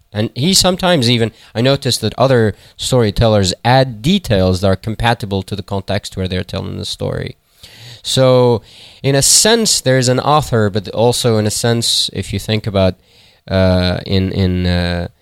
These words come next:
in literature terms, you can also think about the death of the author himself or herself. Like he, the, the author doesn't involve herself and himself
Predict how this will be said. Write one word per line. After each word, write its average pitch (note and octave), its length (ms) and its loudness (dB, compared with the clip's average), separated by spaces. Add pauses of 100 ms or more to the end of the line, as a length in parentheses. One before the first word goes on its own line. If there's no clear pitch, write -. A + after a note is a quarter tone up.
(320)
in G2+ 280 0
literature B2+ 400 2
terms, A2 400 2
you G2+ 60 -2
can G2 140 -2
also F#2+ 340 -2
think F#2 260 -8
about F2+ 240 -8
the F#2+ 100 -4
death G2+ 480 0
of F2 220 -8
the G2 140 -2
author G2+ 500 2
himself F#2 640 -2
or F2+ 60 -6
herself. F2+ 580 -2
Like - 140 -14
he, G2+ 380 -6
the, - 120 -10
the G#2+ 160 -8
author A2 460 0 (480)
doesn't A#2+ 520 0 (600)
involve A2 480 2
herself G#2 460 2
and F#2 80 -4
himself F#2 420 -2